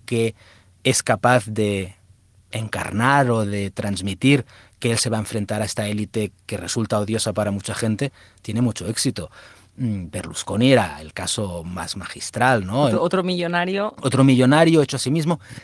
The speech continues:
Speaker 2: Que
Speaker 1: Pero siempre
Speaker 2: hablaba
Speaker 1: es
Speaker 2: en nombre del, del pueblo llano, ¿no?
Speaker 1: Que hablaba en nombre del pueblo llano, que decía que él era distinto, que celebraba, mm, la capacidad de hacerse rico, que celebraba ser un poco descarado o algo peor en su caso.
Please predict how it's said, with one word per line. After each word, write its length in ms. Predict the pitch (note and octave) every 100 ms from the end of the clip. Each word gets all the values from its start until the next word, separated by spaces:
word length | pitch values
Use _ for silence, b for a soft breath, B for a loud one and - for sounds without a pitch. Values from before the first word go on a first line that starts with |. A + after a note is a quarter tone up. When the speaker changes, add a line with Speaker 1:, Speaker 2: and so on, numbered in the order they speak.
| B
Speaker 2:
Que 120 | E3
Speaker 1:
Pero 60 | D3
siempre 200 | F#3+ F#3
Speaker 2:
hablaba 180 | G3+ -
Speaker 1:
es 60 | E3+
Speaker 2:
en 100 | E3
nombre 240 | E3 F3
del, 280 | D3+ C#3+ C#3+
del 360 | C#3 C3 C3+
pueblo 320 | B2+ D#3 C#3+ C#3+
llano, 320 | C3 A#2+ B2
¿no? 120 | F#3 - -
Speaker 1:
Que 80 | C3
hablaba 140 | C3+
en 40 | F#3
nombre 140 | G3
del 100 | F3+
pueblo 260 | F3 D#3+ C#3+
llano, 460 | E3 F#3+ E3 D#3 -
que 260 | - B2+ B2
decía 380 | B2 - D3 D3+
que 100 | D#3
él 80 | C#3
era 140 | B2+
distinto, 760 | G#2+ - F3 F#3 - C#3+ C3 B2
que 140 | B2
celebraba, 880 | - A#2+ A2 G#2+ A2+ B2 C3+ C3+ C3
mm, 200 | B2 A#2
la 160 | A#2 A2
capacidad 380 | A2+ A2 - G#2
de 120 | G#2
hacerse 160 | -
rico, 340 | F#2 E3 D3 A#2+
que 120 | G#2+
celebraba 360 | G#2+ G#2+ A#2+ B2
ser 120 | B2
un 80 | G#2
poco 240 | A#2+ A#2+
descarado 560 | G2+ - G#2+ A#2 A#2+ -
o 180 | G#2+ G2
algo 280 | G#2 A2
peor 400 | G2+ G2 A#2 G2+
en 120 | F#2+ F#2
su 140 | F#2
caso. 400 | G#2+ B2+ -